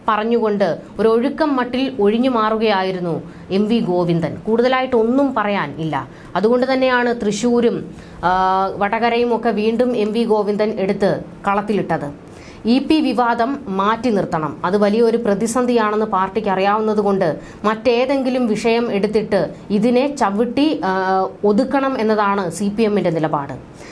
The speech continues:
എന്നാൽ ബി ജെ പിയും പ്രതിപക്ഷവും ഇത് വിടാൻ ഉദ്ദേശിക്കുന്നില്ല. ശോഭാ സുരേന്ദ്രൻ വീണ്ടും വീണ്ടും പല ആരോപണങ്ങളുമായി രംഗത്ത് വന്നിട്ടുണ്ട്.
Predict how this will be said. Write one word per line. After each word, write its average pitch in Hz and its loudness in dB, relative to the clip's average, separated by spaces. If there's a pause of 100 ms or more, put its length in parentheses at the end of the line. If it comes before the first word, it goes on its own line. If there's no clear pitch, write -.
(160)
എന്നാൽ 220 0
ബി 220 2
ജെ 294 2
പിയും 262 2
പ്രതിപക്ഷവും 214 0
ഇത് 208 2
വിടാൻ 202 2
ഉദ്ദേശിക്കുന്നില്ല. 175 0
ശോഭാ 185 -2
സുരേന്ദ്രൻ 226 0
വീണ്ടും 240 2
വീണ്ടും 214 0 (260)
പല 226 0
ആരോപണങ്ങളുമായി 226 2
രംഗത്ത് 190 -2
വന്നിട്ടുണ്ട്. 165 -2